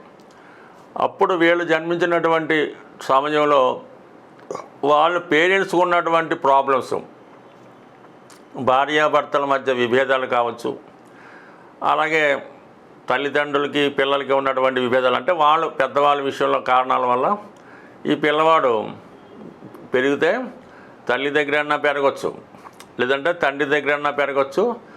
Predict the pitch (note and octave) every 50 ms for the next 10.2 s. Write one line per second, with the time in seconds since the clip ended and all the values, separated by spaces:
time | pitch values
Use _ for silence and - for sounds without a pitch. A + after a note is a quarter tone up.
0 | - - - - - - - B2 C#3+ E3+ F3+ - D#3 D3 D3 D3 D3 D#3 D#3+ D#3+
1 | D#3+ D#3 D#3 D3+ C#3 D3+ D#3 D3+ D3 D3+ D#3+ E3 D3+ E3 C3+ C3 A2+ G#2+ - -
2 | - E2+ - - - - - - - - - - - - - F3+ F3+ F3 E3+ F3+
3 | F#3 F#3 - - F3 F3 F3+ F3 F3+ F3 D#3 D#3 E3+ E3+ E3+ E3+ E3+ E3+ E3+ D#3+
4 | D3 E3+ D#3+ E3 E3 E3 E3+ E3 E3 D#3 D#3+ D3+ E3 D#3+ C#3+ D#3+ D3+ D#3 D#3 D#3
5 | D#3+ D3+ D3 D3 C#3+ D3+ D3+ C#3 D3+ D3+ D3+ D3+ D3+ D3+ D3+ C#3+ C#3 C#3 C#3 C#3+
6 | D3+ C#3+ D3 C#3+ C#3+ C#3+ - D3 C#3+ C#3+ C#3+ C#3+ C#3+ C#3 C3 B2+ B2 A2 A2 -
7 | B2 A#2+ A2 C3 C#3 C#3 C3 C3+ C3+ B2+ C3 C3 C3 B2+ - C#3 C3+ - - -
8 | - - - - - - - - - - - - D3+ D3+ D3+ D#3 D#3 D#3 D#3+ D#3+
9 | D#3+ D3+ C#3 C3 A#2 A2 A2 A2 G#2+ - - - - - C3 C#3 C#3 C#3 C#3 B2+
10 | A2 G2+ G2 G2